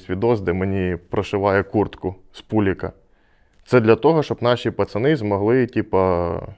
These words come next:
піти. Ну, це все планувалось, це злагоджені дії, але буває, ну, такі речі, от, ну, що потрібно бути гнучким. І в мене, ну, емоції, коли ми там повернулись, що всі, всі хлопці повернулись живі.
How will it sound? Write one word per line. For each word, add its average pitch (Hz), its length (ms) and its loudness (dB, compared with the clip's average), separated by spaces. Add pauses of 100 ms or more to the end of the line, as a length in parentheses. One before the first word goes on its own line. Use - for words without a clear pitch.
піти. 107 360 0
Ну, 151 200 2
це - 460 0
все 110 260 0
планувалось, 107 720 2
це 107 100 -2
злагоджені 101 640 -2
дії, 147 340 -4 (300)
але 117 240 6
буває, 113 480 6
ну, 107 200 -2
такі 120 300 -2
речі, 170 320 0
от, 101 340 -4 (160)
ну, 95 200 -6 (200)
що - 220 -8
потрібно 120 460 -2
бути 107 380 -4 (200)
гнучким. 110 580 0 (640)
І 107 380 0
в 82 120 -4
мене, 117 300 0
ну, 120 220 -2
емоції, 147 520 -2
коли 110 220 -2
ми 104 140 -2
там 92 260 -2 (260)
повернулись, 151 460 0
що 107 180 -2
всі, 131 280 -2
всі - 380 -4
хлопці 98 640 -2 (680)
повернулись 101 480 0
живі. 92 280 -6